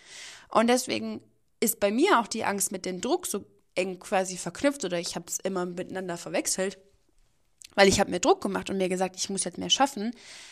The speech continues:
aber ich hatte überhaupt nicht die Kapazitäten dafür, ich konnte mich überhaupt nicht auf irgendwas konzentrieren, weil meine Angst so krass im Vordergrund stand. Und es muss ja nicht im Vordergrund stehen, dass du's merkst.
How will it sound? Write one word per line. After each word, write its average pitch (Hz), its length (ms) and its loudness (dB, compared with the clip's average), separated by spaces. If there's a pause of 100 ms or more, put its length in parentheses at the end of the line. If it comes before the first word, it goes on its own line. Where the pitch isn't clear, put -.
(320)
aber 233 160 4
ich 233 120 2
hatte 254 180 4
überhaupt 247 240 6
nicht 247 240 -2
die 233 80 0
Kapazitäten 233 720 4
dafür, 254 220 4
ich 233 120 0
konnte 233 220 0
mich 233 160 2
überhaupt 208 400 0
nicht 226 240 -2 (320)
auf 240 160 0
irgendwas 220 360 4
konzentrieren, 220 760 6
weil 208 180 2
meine 208 320 -2
Angst 302 400 6 (320)
so - 440 0
krass - 360 -2
im 254 140 -4
Vordergrund 214 540 2
stand. - 460 -4 (1120)
Und 240 120 8
es 247 100 8
muss 294 200 10
ja 262 80 4
nicht 226 140 -4
im 185 100 -6
Vordergrund 233 460 8
stehen, 185 260 -2
dass 185 140 -4
du's - 200 -4
merkst. - 600 0